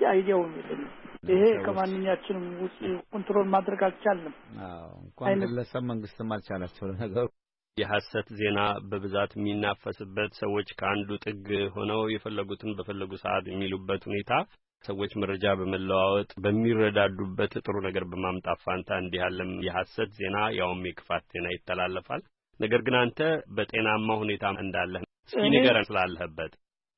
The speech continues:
Speaker 1: እኔ በእውነት ከበፊቱ እንደውም አሁን ጤንነቴ እየተሻሻለ፣ እየተሻሻለ የመጣበት ጊዜ ነው።
Speaker 2: ጥሩ ነው።
Speaker 1: የሚገርም ነው። እኔ እንደው ለምን እኔ ላይ ደግሞ ይሞታል ብለው እንደሚያሟርቱ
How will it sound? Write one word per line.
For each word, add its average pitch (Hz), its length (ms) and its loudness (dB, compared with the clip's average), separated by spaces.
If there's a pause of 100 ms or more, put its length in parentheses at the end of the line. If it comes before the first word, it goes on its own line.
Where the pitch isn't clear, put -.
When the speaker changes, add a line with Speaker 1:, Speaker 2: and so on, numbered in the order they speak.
Speaker 1:
እኔ 226 260 4
በእውነት 233 400 4
ከበፊቱ 226 520 0
እንደውም 277 340 2
አሁን 247 220 4
ጤንነቴ 233 420 -2
እየተሻሻለ፣ 240 640 -4
እየተሻሻለ 240 580 -2 (320)
የመጣበት 240 640 2
ጊዜ 160 240 -8
ነው። 143 140 -14 (440)
Speaker 2:
ጥሩ 80 200 -10 (100)
ነው። 87 200 -12 (600)
Speaker 1:
የሚገርም 202 440 2
ነው። 175 120 -8 (400)
እኔ 196 120 -8 (160)
እንደው 180 300 0 (520)
ለምን 202 300 2
እኔ 196 180 -2
ላይ 190 160 4
ደግሞ 196 180 0
ይሞታል 190 400 2
ብለው 190 200 0
እንደሚያሟርቱ 190 640 2